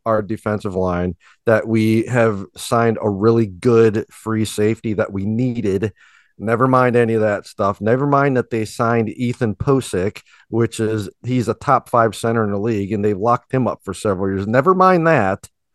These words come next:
Never mind that the, the, the heart and soul of their defense, Anthony Walker, is now coming back. And never mind that they have a great backup quarterback who fits perfectly within the offense that they want. Or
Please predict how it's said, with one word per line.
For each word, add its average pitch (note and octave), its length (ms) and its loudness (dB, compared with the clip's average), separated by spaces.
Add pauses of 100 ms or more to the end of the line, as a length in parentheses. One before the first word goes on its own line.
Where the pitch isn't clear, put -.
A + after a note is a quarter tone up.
(400)
Never B2 280 0
mind D#3 340 2
that B2+ 160 0
the, A2+ 120 -8 (180)
the, A2+ 340 0
the A2 140 2
heart - 340 0
and C3+ 100 -4
soul C#3+ 320 0
of A2+ 120 0
their G#2+ 120 0
defense, G#2 580 -4
Anthony A2+ 380 -2
Walker, G#2+ 480 2
is G2+ 200 -8
now G#2+ 200 -2
coming G#2 380 -4
back. F2+ 380 -4 (400)
And A#2 180 0
never C#3+ 300 2
mind B2+ 420 2
that A2+ 140 -2
they A#2 100 0
have A2+ 220 -2
a G2+ 80 -4
great A2 420 -2
backup A2 420 0
quarterback G2 680 -2
who A2 100 -6
fits - 320 -6
perfectly C#3 640 -4
within A2 300 -2
the G#2+ 80 -2
offense A#2 420 0
that F#2+ 160 -8
they G2 120 -6
want. F2 220 -4
Or F2+ 140 -8